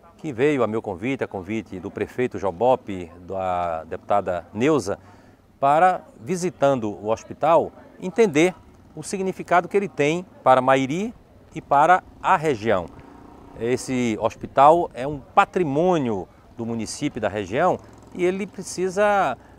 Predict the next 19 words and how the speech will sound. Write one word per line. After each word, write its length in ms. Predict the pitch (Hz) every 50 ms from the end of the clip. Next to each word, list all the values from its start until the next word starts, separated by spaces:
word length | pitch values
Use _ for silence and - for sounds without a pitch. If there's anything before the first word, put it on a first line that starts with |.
| - -
é, 180 | - 127 127
ser 600 | 113 - - - 165 165 180 196 196 196 180 160
revitalizado, 1120 | - 135 160 180 147 139 - 135 127 113 92 - 107 123 135 143 139 131 113 113 104 95 87 - - - -
ele 100 | 127 113
precisa 240 | - - - 147 139
ser 280 | - - 156 156 156 -
utilizado 800 | 131 170 180 - - 180 175 160 131 98 98 123 131 147 156 160
de 100 | 160 156
forma 360 | - - 165 170 175 180 - - - _ -
adequada. 800 | 151 185 175 196 196 - - - 135 131 127 113 95 98 90 - - - - - - -
É 140 | - 117 113
isso 200 | 135 170 - -
que 40 | 170
nós 220 | 170 170 156 -
queremos 640 | - - 151 139 120 127 135 147 151 151 - - - - - - - - -
que 100 | - 139
o 80 | 135 131
secretário 720 | - - 135 117 - 123 113 - 117 117 123 127 139 143 143 - _ _ - - - _
compreenda. 640 | - 151 160 160 - 165 170 139 127 120 107 87 90